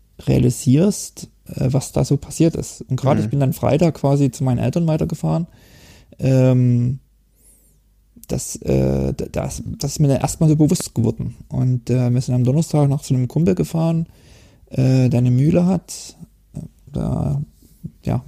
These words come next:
Speaker 1: Mühle liegt halt immer an einem, an einem Bach. Und da sah's schon, da sah's schon ein bisschen anders aus. Und da hast du dann schon das erste Mal, äh, realisiert, was da so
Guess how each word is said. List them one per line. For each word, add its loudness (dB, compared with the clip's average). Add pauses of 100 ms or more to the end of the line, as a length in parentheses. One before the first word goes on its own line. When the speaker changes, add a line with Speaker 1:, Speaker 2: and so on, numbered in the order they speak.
Speaker 1:
Mühle 4
liegt 0
halt 0
immer 0
an 0
einem, 0
an -2
einem -2
Bach. -2 (880)
Und 2
da 2
sah's -2
schon, 2
da -4
sah's -4
schon -2
ein 0
bisschen -2
anders 0
aus. -4
Und -4
da 2
hast -2
du 2
dann 0
schon -4
das -4
erste -4
Mal, 0
äh, -2 (160)
realisiert, 2 (800)
was 0
da 2
so 2